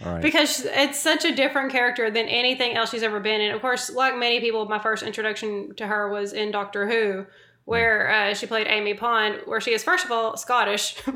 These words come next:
Speaker 2: <laughs> and second of all, not a robot. <laughs>
Speaker 1: Right.
Speaker 2: Um, and again, just totally different personality and character, character type. But she does a great job as Nebula. It's funny how, uh,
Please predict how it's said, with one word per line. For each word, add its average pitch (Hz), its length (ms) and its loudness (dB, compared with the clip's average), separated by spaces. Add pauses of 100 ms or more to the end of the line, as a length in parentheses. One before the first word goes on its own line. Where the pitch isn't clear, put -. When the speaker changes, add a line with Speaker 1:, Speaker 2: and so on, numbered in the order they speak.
(120)
Speaker 2:
<laughs> - 240 -20
and 220 240 0
second 240 220 2
of 220 80 -2
all, 208 480 0
not 208 200 2
a 190 40 0
robot. 196 640 -2
<laughs> - 40 -12 (240)
Speaker 1:
Right. 82 340 -6 (460)
Speaker 2:
Um, 269 180 6
and 254 400 0
again, 269 320 2
just 262 160 -4
totally 247 260 0
different 226 360 -2
personality 208 880 -2
and 202 280 -4
character, 208 760 -4
character 208 280 -6
type. 202 280 0 (400)
But 247 460 2
she 403 260 4
does 277 200 4
a 233 100 2
great 214 300 0
job - 420 -4
as 202 480 -2
Nebula. 196 560 -2 (120)
It's 269 280 0
funny 359 340 4
how, 247 400 4
uh, 220 400 2